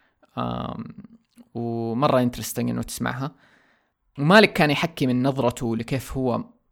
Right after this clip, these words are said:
ما يؤمن بالأشياء الغيبية ذي كثير وال-، وال-،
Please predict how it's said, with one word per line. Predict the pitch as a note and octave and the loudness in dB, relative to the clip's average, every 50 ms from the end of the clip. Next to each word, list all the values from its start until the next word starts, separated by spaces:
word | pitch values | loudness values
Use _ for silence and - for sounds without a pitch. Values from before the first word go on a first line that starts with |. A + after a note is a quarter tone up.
| _ _ - | _ _ -8
ما | C3 C3+ C3 B2+ B2+ B2+ B2+ C3+ C3+ C#3 | -6 -4 -2 -2 -2 0 2 2 2 2
يؤمن | C3 A2 E2 A2+ A2+ A2 A2+ A2 | 2 2 0 -2 -2 -2 -2 -2
بالأشياء | A#2 A2 A2+ - - C3+ A2+ - | -4 -4 -4 -4 -2 -2 -2 -2
الغيبية | A#2+ A#2+ - A#2+ A#2 A2+ B2 A#2+ A2+ A2+ A2+ A2 | -4 -4 -4 -4 -4 -2 -2 -2 0 0 -2 -2
ذي | - A#2 A2+ A2+ | -2 -2 -4 -4
كثير | - - - - A#2+ A#2 A2+ A2+ A2+ - | -6 -10 -8 -4 -2 -2 -2 -2 -4 -4
وال-، | A2+ A2 - - - - - | -6 -8 -8 -8 -10 -10 -12
وال-، | - - - - - - - - - - - - - | -12 -12 -12 -12 -12 -12 -12 -14 -14 -16 -18 -18 -20